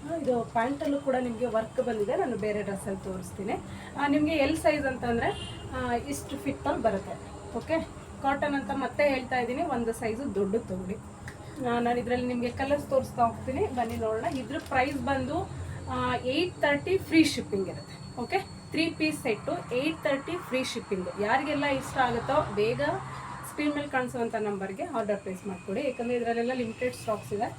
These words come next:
ಆ, ಇದು ಸೈಜಸ್ ಬಂದು, ಆ, ಎಮ್ to ಡಬಲ್ ಎಕ್ಸ್ ಎಲ್ ಅವೈಲಬಲ್ ಇದೆ. ಓಕೆ, ಆ, ನಾನು ವೇರ್ ಮಾಡಿರೋದ್ರಲ್ಲೇ ನಾನು ನಿಮಗೆ ತೋರಿಸ್ತೀನಿ ನೋಡಿ.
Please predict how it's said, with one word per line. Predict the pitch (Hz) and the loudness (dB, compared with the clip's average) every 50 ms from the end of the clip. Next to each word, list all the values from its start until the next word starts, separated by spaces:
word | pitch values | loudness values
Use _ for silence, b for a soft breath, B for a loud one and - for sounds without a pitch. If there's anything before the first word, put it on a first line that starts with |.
| - - - - - - - - 262 | -12 -14 -14 -16 -16 -16 -12 -6 -2
ಆ, | 269 269 | 0 0
ಇದು | 269 269 233 294 277 | 0 0 0 -2 -2
ಸೈಜಸ್ | - - 269 294 330 320 359 370 - - 247 | 2 4 4 4 4 4 2 0 0 0 0
ಬಂದು, | 254 269 262 262 269 330 415 453 - - - - - - - - 285 | 2 2 2 2 4 2 2 2 0 -4 -12 -14 -14 -12 -10 -6 -2
ಆ, | 277 269 | 0 0
ಎಮ್ | 254 240 247 269 320 330 330 - | 4 8 8 10 10 8 4 2
to | 403 381 370 | 2 2 4
ಡಬಲ್ | 247 247 202 214 240 226 | 2 4 6 6 6 6
ಎಕ್ಸ್ | 202 - - - | 2 -2 -4 -2
ಎಲ್ | 302 330 | 0 0
ಅವೈಲಬಲ್ | - 202 175 165 156 147 - - | 0 0 0 -2 -4 -6 -6 -8
ಇದೆ. | - - - - - - - - - - | -8 -6 -6 -8 -8 -8 -8 -8 -8 -6
ಓಕೆ, | - - 165 143 - - - - - - - - - - - - - - | -2 0 0 0 2 0 -2 -4 -4 -4 -4 -4 -4 -4 -6 -6 -6 -4
ಆ, | - 254 | -2 0
ನಾನು | 254 247 247 294 320 | 0 2 2 2 2
ವೇರ್ | 311 285 285 285 294 | 2 2 2 2 2
ಮಾಡಿರೋದ್ರಲ್ಲೇ | 294 285 285 269 262 262 254 240 240 247 269 | 0 2 4 6 6 6 4 2 0 -2 -2
ನಾನು | 285 277 269 254 | -2 -2 -2 -2
ನಿಮಗೆ | 240 233 226 226 233 | -2 -2 -2 -4 -4
ತೋರಿಸ್ತೀನಿ | 220 - 214 208 196 - - 214 208 202 190 | -4 -2 -4 -4 -4 -4 -4 -2 0 0 0
ನೋಡಿ. | 190 190 190 - | 0 -2 -4 -4